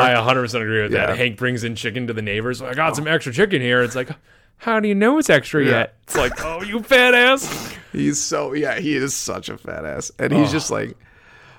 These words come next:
Speaker 2: oh my God. He's, the things that come out of the kid's mouth are, and he has so m-, hi-, his standalone episodes are very good too.
Speaker 1: Yeah,
Speaker 2: Like,
Speaker 1: I a hundred percent agree with that.
Speaker 2: Yeah.
Speaker 1: It's really, really funny stuff.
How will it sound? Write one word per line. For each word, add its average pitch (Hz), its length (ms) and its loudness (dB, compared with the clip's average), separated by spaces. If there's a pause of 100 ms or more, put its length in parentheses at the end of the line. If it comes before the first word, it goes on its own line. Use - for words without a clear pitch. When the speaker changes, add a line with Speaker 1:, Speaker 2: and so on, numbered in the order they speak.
(160)
Speaker 2:
oh 107 240 0
my - 220 -8 (100)
God. - 340 -8
He's, 101 300 -8 (340)
the 123 120 -2
things 147 240 4
that 139 160 4
come 123 120 2
out 117 60 2
of 104 60 2
the 110 80 -2
kid's 107 160 -4
mouth 98 240 -4
are, 87 160 -4
and 139 180 0
he 175 120 6
has 185 140 6
so 147 200 6
m-, 143 120 2
hi-, 143 140 2
his 180 320 4
standalone 139 420 4
episodes 110 360 -4
are 104 40 -10
very 90 320 -2
good 82 200 -12
too. - 280 -12
Speaker 1:
Yeah, 131 320 4 (120)
Speaker 2:
Like, 117 580 0 (200)
Speaker 1:
I 117 60 -2
a 113 40 -2
hundred 113 240 0
percent 98 200 -8
agree 92 180 -8
with 90 100 -12
that. 90 260 -10 (380)
Speaker 2:
Yeah. - 140 -2
Speaker 1:
It's 117 280 0
really, 104 680 -8
really 90 420 -12
funny 85 260 -18
stuff. - 340 -18